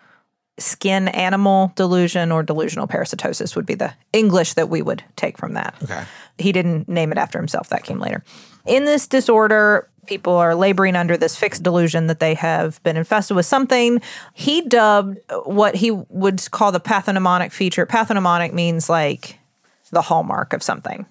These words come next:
Speaker 1: If you
Speaker 2: Okay.
Speaker 1: see this, it is almost always indicative of this disorder, right? This symptom or sign. He said the pathognomonic feature is the, quote, matchbox sign.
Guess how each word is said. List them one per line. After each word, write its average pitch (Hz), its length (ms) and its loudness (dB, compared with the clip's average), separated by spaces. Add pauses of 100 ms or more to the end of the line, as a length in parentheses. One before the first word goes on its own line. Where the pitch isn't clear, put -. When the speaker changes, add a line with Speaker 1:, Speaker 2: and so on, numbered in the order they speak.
(160)
Speaker 1:
If 170 180 -4
you 190 60 0
Speaker 2:
Okay. 185 80 -4
Speaker 1:
see 233 240 2
this, 196 480 0
it 185 140 2
is 170 200 0
almost 190 540 2
always 180 380 2
indicative 170 500 0
of 160 160 0
this 160 300 0
disorder, 156 600 -4 (100)
right? 151 340 0 (580)
This 160 180 2
symptom 160 420 -2
or 147 40 -4
sign. 160 260 0 (560)
He 302 420 0
said 202 300 2
the 180 80 2
pathognomonic 196 640 2
feature 175 520 0
is 170 460 2
the, 165 380 0
quote, 175 340 0 (100)
matchbox 170 720 -2
sign. - 500 -6